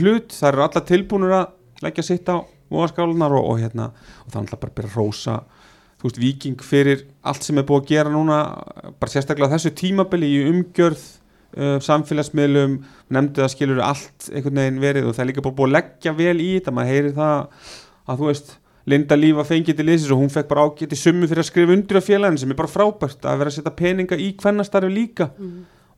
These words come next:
Speaker 1: Og, og, hérna, fólk má alveg, eh, gagnrýna það út í bæ að það sé bara verið að gera vel í fótbolta. Þú veist, þú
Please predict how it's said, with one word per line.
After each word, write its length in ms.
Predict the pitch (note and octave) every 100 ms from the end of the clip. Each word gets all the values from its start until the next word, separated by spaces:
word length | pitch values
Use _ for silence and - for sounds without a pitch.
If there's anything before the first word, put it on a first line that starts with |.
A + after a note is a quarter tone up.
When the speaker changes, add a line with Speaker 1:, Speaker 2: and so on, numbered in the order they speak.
| -
Speaker 1:
Og, 120 | C3 C3
og, 80 | C3+
hérna, 300 | C#3 C#3 C3+ C3 _ _ _ -
fólk 240 | C#3+ -
má 140 | C#3+ C#3+
alveg, 160 | C#3+
eh, 400 | G2+ F2+ E2 B1+
gagnrýna 460 | - D3 D3+ D3 D3+
það 80 | D#3
út 60 | D3+
í 60 | D3
bæ 120 | D#3
að 160 | E3 D3
það 140 | C3
sé 60 | B2+
bara 320 | C#3 D#3 E3+
verið 100 | D#3+
að 80 | D3
gera 140 | D3+
vel 160 | D3+ D#3+
í 60 | -
fótbolta. 500 | E3 G#3+ A#3 - E3 - _ _ _ _ _ _ _ _
Þú 80 | B2+
veist, 140 | A2+
þú 80 | -